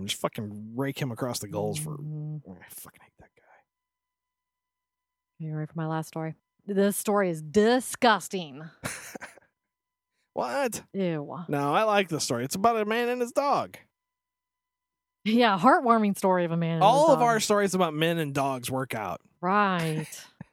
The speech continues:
Speaker 1: <laughs>
Speaker 2: A Michigan man says he's grateful his dog ate most of his toe while he passed out drunk. Jerry Douthit of Rockford says Kiko's action helped uncover an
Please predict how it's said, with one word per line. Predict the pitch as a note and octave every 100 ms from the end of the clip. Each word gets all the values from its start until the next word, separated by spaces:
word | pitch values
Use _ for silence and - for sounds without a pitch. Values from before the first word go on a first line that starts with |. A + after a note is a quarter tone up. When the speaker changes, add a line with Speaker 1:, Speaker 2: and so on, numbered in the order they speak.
| _ _
Speaker 1:
<laughs> | _ _ _ _ _ -
Speaker 2:
A | A#3
Michigan | F4+ G#4 D4 A#3 G#3+
man | F#3+ G3 C4+
says | A3+ G#3+ G#3+
he's | A3 G#3+
grateful | - F#3+ G3 - A3
his | A3 F#3+
dog | F#3 F#3+ F#3 G3+ -
ate | B3 D4 F#3+
most | G#3 G#3
of | F3+
his | G3 -
toe | - F3+ F3+
while | G#3 F#3 F3
he | G3
passed | - F3+ E3+
out | F3+ -
drunk. | F3+ F#3 D#3 - _ _ _ _ _ _ _ _ E3+
Jerry | F#3 F#3 F#3 F3+ E3+ D#3+ D#3 C#3+
Douthit | D3 E3+ F3+ C#3+ F#3 -
of | E3 D#3
Rockford | E3 D#3+ - F#3 A3+ G#3+
says | - G3 F#3
Kiko's | - D#4+ G#3+ F#3+ F#3
action | E3+ F3+ G#3+ G#3
helped | G#3+ A#3 -
uncover | F#3+ G3 F#3+ F3+ G3
an | F3